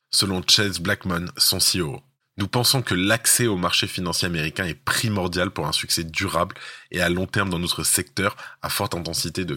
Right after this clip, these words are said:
capital. Rhodium a bien du courage car le minage de crypto-monnaies en P O W est régulièrement menacé par les régulateurs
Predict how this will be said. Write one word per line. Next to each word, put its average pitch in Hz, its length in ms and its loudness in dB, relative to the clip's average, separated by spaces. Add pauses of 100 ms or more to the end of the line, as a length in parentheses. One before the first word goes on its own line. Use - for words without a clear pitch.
(120)
capital. - 420 -4 (600)
Rhodium 101 540 2
a - 120 0
bien 90 260 0
du 95 120 -2
courage 90 360 -2
car 78 100 -4
le 80 80 -4
minage 92 340 0
de 90 100 0
crypto-monnaies 87 580 -2
en 71 100 -4
P 107 260 -2
O 98 60 0
W 87 440 0
est 85 60 0
régulièrement 87 640 -2
menacé 78 320 -4
par 76 140 -4
les 76 60 -2
régulateurs 76 560 -2